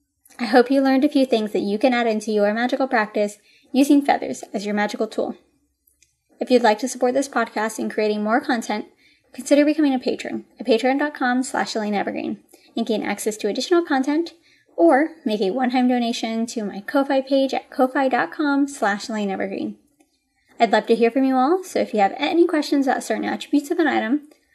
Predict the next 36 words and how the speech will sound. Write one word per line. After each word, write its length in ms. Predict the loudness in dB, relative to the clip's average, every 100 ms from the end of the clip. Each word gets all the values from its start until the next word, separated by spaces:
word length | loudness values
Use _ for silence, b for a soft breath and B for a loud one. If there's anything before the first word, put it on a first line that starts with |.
| b b 0
you 80 |
want 180 | 0 0
some 80 | 0
witchy 240 | 0 0
advice, 520 | 0 0 0 -4 -8 -12 -4
or 80 | 0
you 120 | 0
just 140 | 0 -2
want 140 | -4
to 60 | 0
share 160 | 0
something 220 | 2 0 0
about 180 | -2
your 180 | 0 2
magical 340 | 2 0 -2 -2
practice, 540 | -2 0 -4 -4 -8 _ b b
please 200 | 0 2
submit 220 | 2 0 0
a 40 |
message 280 | -2 -4 -8
to 120 | -4
me 80 | -2
on 80 | -2
my 60 |
Anchor 300 | -4 -6 -4
page 220 | 0 0
at 140 | -2 -6
anchor 280 | -6 -4 -2
dot 200 | -4 -6
F 160 | -4 -2
M 260 | 0 -2
slash 460 | -4 -6 -6 -6 -8
witchcraft 440 | -8 -6 -6 -6 -6
A 100 | -8
to 120 | -8
Z. 280 | -8 -10